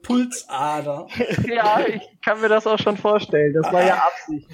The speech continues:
Speaker 1: Ja, da, da,
Speaker 2: Das war
Speaker 1: den, den
Speaker 2: durchaus
Speaker 1: lassen,
Speaker 2: Absicht.
Speaker 1: den, den lassen wir jetzt raus, sonst, äh, für eine Stunde Harris und danach geht ne Nummer.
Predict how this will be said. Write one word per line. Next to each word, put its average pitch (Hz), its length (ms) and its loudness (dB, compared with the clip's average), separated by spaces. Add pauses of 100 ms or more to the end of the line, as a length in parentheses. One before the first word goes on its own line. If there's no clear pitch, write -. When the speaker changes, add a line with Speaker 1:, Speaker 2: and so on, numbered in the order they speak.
(120)
Speaker 1:
Ja, 208 340 4
da, 214 160 4
da, 208 200 4
Speaker 2:
Das 208 80 -10
war 196 140 0
Speaker 1:
den, 196 180 4
den 220 120 4
Speaker 2:
durchaus 220 400 4
Speaker 1:
lassen, - 180 2
Speaker 2:
Absicht. 165 300 -2 (1160)
Speaker 1:
den, 180 180 -4
den 190 160 0
lassen 226 320 0
wir 190 80 2
jetzt 170 180 -4
raus, 208 380 2
sonst, 185 320 2 (340)
äh, - 40 -12 (920)
für 160 220 -6
eine 190 180 0
Stunde 196 580 4
Harris 180 500 6
und 156 280 -2
danach 151 500 4 (160)
geht 160 360 2
ne 170 120 4
Nummer. 170 420 -4